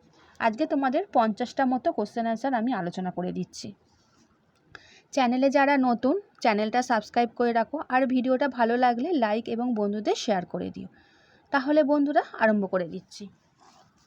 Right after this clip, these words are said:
জয়রাম মুখোপাধ্যায়ের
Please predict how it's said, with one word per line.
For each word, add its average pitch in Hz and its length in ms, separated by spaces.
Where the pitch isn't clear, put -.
জয়রাম 285 520
মুখোপাধ্যায়ের 311 720